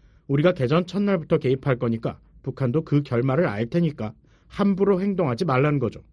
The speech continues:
시간이 좀 더 걸릴지 모르지만 우리는 여전히 한반도에서의 분쟁을 억제하는 데 관여하고 있다는 거죠. 바로 이것이 제가 말씀드리고 싶은 가장 중요한 점입니다.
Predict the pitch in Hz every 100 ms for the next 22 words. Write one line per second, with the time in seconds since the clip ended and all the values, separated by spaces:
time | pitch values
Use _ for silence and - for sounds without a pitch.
0 | _ - - - - 196 214 208 170 196
1 | 139 160 190 170 160 156 180 185 143 170
2 | 190 147 120 185 180 151 117 196 196 190
3 | 175 151 156 143 139 131 131 170 - 123
4 | - 180 165 151 135 113 123 151 151 123
5 | 123 - 120 120 110 - _ _ _ _
6 | - 117 160 127 131 147 139 - 123 151
7 | 135 117 143 135 120 113 - 165 117 120
8 | 147 - 123 131 123 110 101 98 95